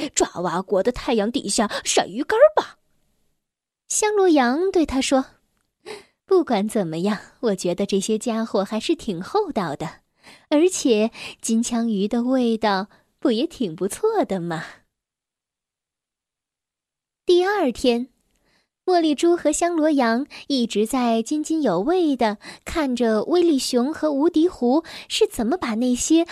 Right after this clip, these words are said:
Speaker 2: 古怪的家具搬进房子里去的。
Speaker 1: “呃，没有一样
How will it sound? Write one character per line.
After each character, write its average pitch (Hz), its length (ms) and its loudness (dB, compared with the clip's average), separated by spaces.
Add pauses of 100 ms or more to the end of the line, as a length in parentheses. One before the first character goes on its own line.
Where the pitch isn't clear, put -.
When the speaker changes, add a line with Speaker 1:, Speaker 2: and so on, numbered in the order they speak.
(120)
Speaker 2:
古 160 200 0
怪 370 220 -2
的 233 120 0
家 247 280 -2
具 208 240 0 (240)
搬 370 220 0
进 330 280 0
房 240 300 -4
子 403 120 0
里 247 180 2
去 226 260 -2
的。 - 180 -2 (1200)
Speaker 1:
“呃， 208 320 4 (120)
没 202 220 0
有 202 140 2
一 180 240 -6
样 453 120 0